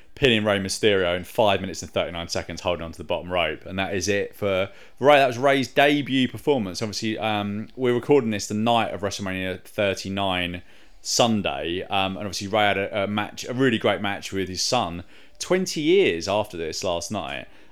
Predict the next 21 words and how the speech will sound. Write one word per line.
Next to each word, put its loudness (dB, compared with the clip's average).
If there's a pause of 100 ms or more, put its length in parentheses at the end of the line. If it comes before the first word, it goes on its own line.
Um, 0
going 6
back 2
to -6
what 0
I -2
was -4
saying 0
about, 0
uh, 0
the -6 (240)
Bagels 4
and -10
Biceps 0
brunch, -6
I'm -8
sure 6
this -6
was -10
this -4
year. -6